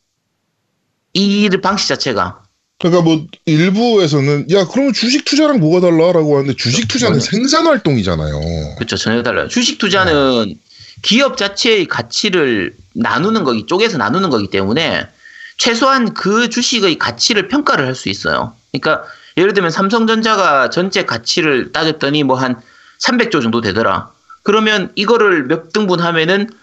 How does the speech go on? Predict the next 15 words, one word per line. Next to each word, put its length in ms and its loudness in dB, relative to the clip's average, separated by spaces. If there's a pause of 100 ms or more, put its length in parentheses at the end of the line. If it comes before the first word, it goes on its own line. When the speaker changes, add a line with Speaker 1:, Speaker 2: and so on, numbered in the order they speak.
Speaker 1:
한 220 0
주의 220 2
가치는 360 -2
삼백만 400 0
원이다. 180 0
이 140 -2
정도로 560 2 (340)
대략 640 -2
추측을 380 -2
할 100 0
수가 200 -2
있는데 600 -2 (600)
지금의 640 2
그 120 -10
가상화폐들은 1080 0